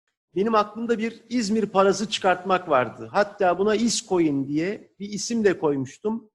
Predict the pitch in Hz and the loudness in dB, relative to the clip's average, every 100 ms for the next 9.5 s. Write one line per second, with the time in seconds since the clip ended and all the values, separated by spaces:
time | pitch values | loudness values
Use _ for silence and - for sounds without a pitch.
0 | _ _ _ _ _ - 233 262 240 175 | _ _ _ _ _ 0 4 6 4 6
1 | 196 226 226 196 175 - 254 220 185 214 | 4 6 2 0 -2 -4 0 0 2 2
2 | 214 - _ 165 214 196 - 202 208 - | 0 -6 _ -4 -4 -6 -6 -4 -4 -8
3 | _ - 165 165 175 175 185 170 160 160 | _ 0 0 2 2 2 2 2 2 0
4 | 160 160 156 160 156 147 151 208 208 - | 2 2 2 0 0 0 -4 0 0 -2
5 | 185 190 - _ - - - 202 233 220 | -8 -8 -10 _ -20 -20 -4 0 0 0
6 | 208 - 185 180 175 165 214 - 175 185 | -4 -4 -2 0 0 -2 -6 -4 0 2
7 | 190 233 233 - 196 202 190 - 208 208 | 4 2 -2 -2 -2 0 0 0 2 2
8 | 180 160 156 160 156 160 175 233 226 220 | 2 0 0 0 0 -2 0 2 2 0
9 | 208 208 - - | -2 -4 -8 -20